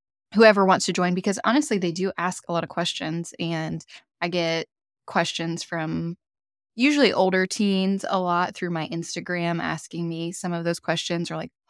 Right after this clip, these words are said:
"What is the best workout program for me?" And, you know, and you always want to guide them gently, but also give them pretty direct, like, "Yeah, that's, that's great that you're thinking about working out," you know, but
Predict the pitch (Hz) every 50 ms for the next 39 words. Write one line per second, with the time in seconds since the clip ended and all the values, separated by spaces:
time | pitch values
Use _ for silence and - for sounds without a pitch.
0 | _ _ _ _ 165 165 175 175 180 - - 196 190 185 180 170 - - 175 165
1 | 160 170 165 160 - - 180 165 - 170 165 165 160 - - 165 160 165 165 160
2 | 160 160 160 160 160 156 156 - - 165 160 - - - - - - 185 175 160
3 | 160 156 156 160 - _ _ _ _ _ _ _ _ _ - 185 185 175 170 139
4 | - _ _ _ _ _ - 190 190 175 - 180 190 190 185 175 180 180 175 165
5 | - - - - 180 170 170 165 165 160 156 156 156 151 - _ _ _ _ _
6 | _ 196 180 - 165 165 160 160 160 165 165 160 160 156 156 156 156 156 160 165
7 | 160 _ _ _ _ _ _ _ _ _ - - 226 - - 165 156 151 165 196
8 | 214 - _ _ _ _ _ _ _ _ _ _ - 165 165 175 170 160 - -
9 | 165 160 - 185 175 - 175 160 165 160 160 151 - 170 160 156 147 156 156 156
10 | - - 185 165 160 - _ _ _ _ _ _ 247 302 349 302 202 160 185 -
11 | _ _ _ _ - 196 208 - - - 269 330 - - - - 170 175 165 -
12 | - - 175 165 160 175 160 160 160 156 151 165 175 185 180 - 202 233 302 285
13 | 196 - 160 - - - 185 185 180 165 160 165 165 175 165 170 165 160 156 -